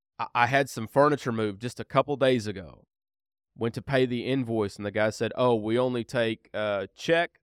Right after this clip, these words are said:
Venmo, Zelle, or Cash App." And I said, "Hey, we pay from a business bank account. We can pay you either A C H direct deposit, or I can send a wire, or I can give you a business check."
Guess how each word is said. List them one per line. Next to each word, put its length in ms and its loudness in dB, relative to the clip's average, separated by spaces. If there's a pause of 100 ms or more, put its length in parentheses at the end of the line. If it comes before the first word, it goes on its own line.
(140)
Venmo, 760 0
Zelle, 460 2
or 160 -4
Cash 440 -2
App." 240 -12 (800)
And 80 -10
I 20 -8
said, 140 -6
"Hey, 220 6 (320)
we 160 0
pay 180 4
from 220 -2
a 20 -2
business 340 -2
bank 240 0
account. 320 -2
We 120 -8
can 100 -10
pay 180 0
you 140 2
either 460 2 (160)
A 140 4
C 200 0
H 180 2
direct 220 0
deposit, 640 0
or 100 0
I 60 0
can 140 -8
send 220 -2
a 60 0
wire, 540 2
or 80 -2
I 80 2
can 140 -8
give 180 -4
you 100 0
a 40 -2
business 440 -4
check." 280 -8